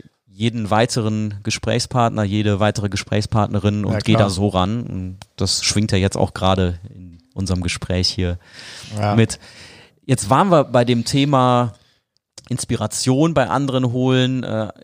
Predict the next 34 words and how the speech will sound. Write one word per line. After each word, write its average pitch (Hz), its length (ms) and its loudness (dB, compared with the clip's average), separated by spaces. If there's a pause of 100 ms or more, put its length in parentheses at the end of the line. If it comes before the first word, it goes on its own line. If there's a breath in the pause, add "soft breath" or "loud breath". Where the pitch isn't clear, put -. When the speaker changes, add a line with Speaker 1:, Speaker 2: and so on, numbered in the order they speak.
(160)
Speaker 1:
ohne 120 400 0
neidisch 131 460 2
zu - 160 -4
sein, 131 440 2
so 110 160 0
anderen 113 280 -2
was 104 180 -2
zu 107 140 -4
gönnen. 120 320 -2 (380 loud breath)
Gibt 151 240 -4
es - 260 -2 (280)
im, 120 500 -4
in 117 80 -2
der 110 100 4
Branche 123 460 2
der 120 100 2
Fotografie 127 880 -4 (160)
jemanden, 135 800 0
den 120 200 0
du 120 380 0 (320)
oder 107 180 -2
die 120 220 -8
du 131 200 -2
als 110 260 0
Unterstützer 143 880 -2 (340)
bezeichnen 135 640 -2
kannst 175 300 -4
von 170 300 0
deinem 156 440 0
Weg? 175 300 0
Also 113 260 -2
wo 117 80 4
du 127 240 0
auch 120 400 2